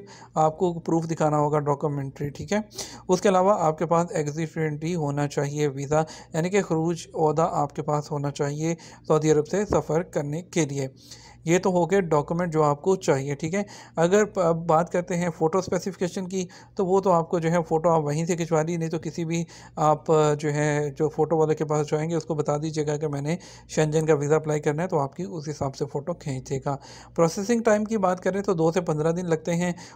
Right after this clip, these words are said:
और आपको क्या करना है, आपने ये फॉर्म जो मैंने दिखाया आपको, ये वाला फॉर्म, इसको डाउनलोड करना है और इसको प्रिंट करके इसको फिल करना है सारा,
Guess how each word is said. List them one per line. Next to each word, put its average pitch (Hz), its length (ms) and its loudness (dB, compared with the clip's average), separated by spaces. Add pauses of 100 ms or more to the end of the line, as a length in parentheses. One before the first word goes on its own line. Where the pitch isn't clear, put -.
और 165 120 4
आपको 170 320 0
क्या 165 180 -2
करना 180 240 -2
है, 190 140 0
आपने 170 280 -2
ये 165 160 0
फॉर्म 165 360 0
जो 160 140 0
मैंने 156 180 -2
दिखाया 156 480 -2
आपको, 151 260 -2
ये 147 140 -2
वाला 147 220 0
फॉर्म, 156 320 -2 (340)
इसको 180 200 0
डाउनलोड 170 400 2
करना 180 240 0
है 196 220 -2
और 185 160 -2
इसको 160 180 -2
प्रिंट 170 260 -2
करके 165 300 0
इसको 165 300 0
फिल 165 300 -4
करना 175 260 0
है 180 160 0
सारा, 165 340 0